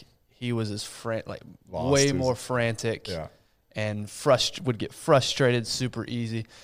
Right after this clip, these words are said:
Speaker 1: And what does that do for us as the people working for him? Our performance suffers, right?
Speaker 2: Yeah.
Speaker 1: Because we never know when he's gonna fly off the handle.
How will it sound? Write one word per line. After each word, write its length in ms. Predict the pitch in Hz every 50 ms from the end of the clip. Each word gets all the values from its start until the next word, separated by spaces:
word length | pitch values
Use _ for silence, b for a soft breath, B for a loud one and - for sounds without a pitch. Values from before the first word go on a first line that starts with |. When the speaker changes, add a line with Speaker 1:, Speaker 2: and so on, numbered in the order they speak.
| B B -
Speaker 1:
And 140 | 110 113 120
what 100 | 139 170
does 120 | 180 147
that 160 | 147 135 104 120
do 420 | 127 135 139 139 139 135 139 131 -
for 520 | - - - - 123 117 117 117 117 - -
us 420 | 127 131 120 117 117 - - -
as 340 | - 101 113 107 107 104 85
the 140 | - - 113
people 260 | - 127 120 117 110
working 240 | 104 131 151 127 120
for 160 | - - -
him? 120 | 120 110 - _ _ _ _
Our 100 | - 120
performance 540 | - - 110 - - 156 156 160 - - -
suffers, 480 | - - - - - - - - - -
right? 120 | - 113 127
Speaker 2:
Yeah. 60 | -
Speaker 1:
Because 240 | 139 131 - 127 120
we 100 | 127 123
never 300 | 120 123 135 143 151 160
know 160 | 165 170 160
when 140 | 156 160 160
he's 120 | 160 147
gonna 120 | 151 151 143
fly 260 | - - - 139 139
off 140 | 139 139 135
the 80 | - 127
handle. 440 | 120 117 113 110 110 107 107 107 B